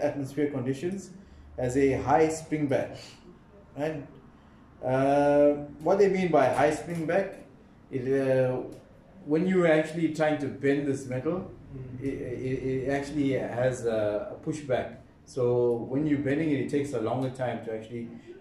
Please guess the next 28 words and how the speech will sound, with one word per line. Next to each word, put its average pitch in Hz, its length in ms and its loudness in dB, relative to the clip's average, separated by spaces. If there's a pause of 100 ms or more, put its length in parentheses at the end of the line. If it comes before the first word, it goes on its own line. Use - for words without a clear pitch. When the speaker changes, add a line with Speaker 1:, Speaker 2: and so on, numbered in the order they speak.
Speaker 1:
uh, 104 240 -2 (180)
form 131 340 2
the 98 100 -6
shape 110 320 -6
you 98 100 -4
want, 98 300 -6 (320)
right? 143 240 -6 (960)
Uh, 120 760 2 (540)
next, 170 320 -2
we 170 100 0
are 143 60 4
looking 147 220 0
at 131 160 -2
three 156 160 -2
point 143 440 -2
three 143 120 -6
point 117 240 -6
six, - 460 -10 (840)
zirconium. 160 760 2 (580)
Right? 165 200 2
It 156 140 4
was 156 140 6
originally 190 840 2
developed 143 580 2
as 127 200 -6
a 127 60 -6
construction 147 680 -2
material 123 600 -2